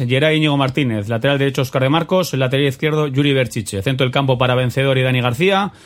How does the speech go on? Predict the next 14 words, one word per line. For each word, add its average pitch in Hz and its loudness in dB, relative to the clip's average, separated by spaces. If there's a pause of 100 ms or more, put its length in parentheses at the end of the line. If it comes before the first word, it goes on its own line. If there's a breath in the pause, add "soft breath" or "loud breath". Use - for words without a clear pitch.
(280 loud breath)
Banda 139 2
derecha, 127 0
Nico 160 2
Williams. 165 0
Banda 135 0
izquierda, 123 0
Iker 143 -2
Muniain. 139 0
Y 120 0
arriba, 165 0
Raúl 143 2
García 151 0
e 110 -4
Iñaki 123 -4